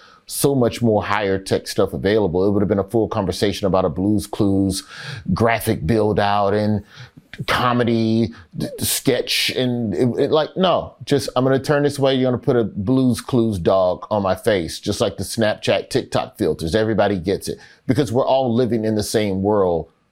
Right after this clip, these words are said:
from a technical standpoint. So certain jokes that would be considered simple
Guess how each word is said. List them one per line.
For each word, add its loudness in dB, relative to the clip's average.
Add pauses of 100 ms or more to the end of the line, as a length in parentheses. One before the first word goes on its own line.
(200)
from 0
a 0
technical -2
standpoint. -6
So 0
certain 0
jokes 0
that 0 (880)
would 2
be 0
considered 0
simple 0